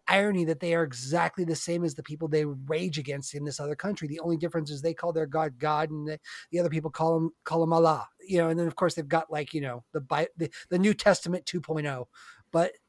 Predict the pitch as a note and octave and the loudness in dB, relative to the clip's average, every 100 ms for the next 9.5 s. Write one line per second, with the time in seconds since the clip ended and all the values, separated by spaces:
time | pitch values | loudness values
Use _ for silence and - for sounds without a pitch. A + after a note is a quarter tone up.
0 | - - F#3 C4+ C4+ F#3 G3 F3 F3+ - | -2 0 4 8 8 8 2 2 -2 -4
1 | A3+ - A#3+ F#3+ A#3 A#3 F#3 E3+ E3+ G3 | -4 -4 -6 0 2 2 0 -2 -6 -4
2 | G3 F#3 C#3+ - - F3+ - G3+ C#3+ - | -2 -2 -4 -8 -8 -6 -4 -4 -4 -6
3 | E3 E3 E3+ - F#3+ F3 - G3 G3+ G#3 | -4 -4 -4 -4 -4 -4 -2 4 6 6
4 | - - F3+ F#3+ F#3+ D#3 D#3 E3 D#3 C#3 | 2 -6 -6 -6 -8 -10 -8 -4 -4 -4
5 | - - D#3+ - _ _ - - - - | -10 -12 -16 -18 _ _ -6 -6 -10 -20
6 | - - - - - - C4+ G#3 G#3+ G3 | -20 -20 -10 -2 0 2 0 0 -2 -2
7 | - F3+ D#3+ F#3+ G3 F3 A#2+ - - C3+ | 2 2 2 -2 -4 -8 -10 -4 -2 2
8 | F#3 G3+ D#3+ - - - - - - _ | 4 4 2 -6 -16 -20 -20 -20 -20 _
9 | F#3 D3 G3+ F#3+ F#3 | -10 6 8 8 4